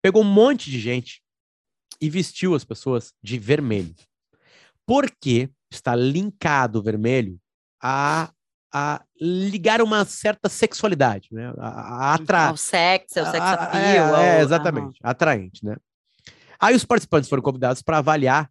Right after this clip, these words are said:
Speaker 1: a, a atratividade de pessoas vestindo camisetas de cores diferentes. As que vestiam camisetas vermelhas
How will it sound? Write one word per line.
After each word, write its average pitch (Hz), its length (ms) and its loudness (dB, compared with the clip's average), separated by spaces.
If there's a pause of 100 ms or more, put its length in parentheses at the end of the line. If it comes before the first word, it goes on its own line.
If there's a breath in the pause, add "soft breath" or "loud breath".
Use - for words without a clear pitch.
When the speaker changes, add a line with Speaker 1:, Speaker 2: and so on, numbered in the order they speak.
(140)
Speaker 1:
a, 127 560 2
a 131 280 0
atratividade 151 920 -2
de 131 120 -8
pessoas 170 720 -2
vestindo 170 540 -4
camisetas 165 580 -2
de 156 100 -8
cores 165 300 2
diferentes. 147 500 -6 (720 soft breath)
As 285 320 -2
que 254 200 0
vestiam 156 640 -4
camisetas 120 680 -6
vermelhas 117 880 0